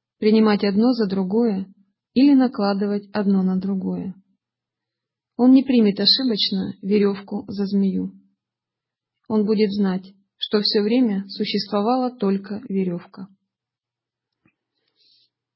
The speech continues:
Также он не будет страдать от абхаса авараны, заблуждения по поводу своей истинной природы. То есть он не будет заявлять, как раньше, что в нём нет сияния Брахмана.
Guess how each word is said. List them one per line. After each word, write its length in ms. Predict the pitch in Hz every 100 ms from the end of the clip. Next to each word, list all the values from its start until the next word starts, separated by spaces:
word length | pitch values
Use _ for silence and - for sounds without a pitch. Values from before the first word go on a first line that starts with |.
| _ _ _ -
Также 500 | 240 262 208 196 - _ _ _
он 140 | 233 233
не 100 | 226
будет 240 | 285 262
страдать 440 | - 202 202 233 254 -
от 180 | 202 202
абхаса 480 | 196 - 208 202 -
авараны, 760 | 214 214 214 185 175 185 185 _ _ _ _ _ _
заблуждения 800 | 208 202 208 220 208 254 285 247
по 140 | 208 208
поводу 400 | 226 233 233 220
своей 340 | - 202 196
истинной 580 | - 196 - 202 196 196
природы. 540 | 208 208 202 185 190 - _ _ _ _ _ _ _ _ _
То 80 | 220
есть 220 | 226 - 226
он 140 | 226
не 100 | 226
будет 280 | 247 254 196
заявлять, 640 | 190 190 190 214 226 -
как 200 | 196 190
раньше, 400 | 208 226 233 - 196 196 _ _ _ _ _
что 260 | - - 220
в 60 | 220
нём 400 | 240 277 294 -
нет 240 | 214 220 220
сияния 680 | - - 202 196 196 196
Брахмана. 720 | 190 190 185 202 196 185 185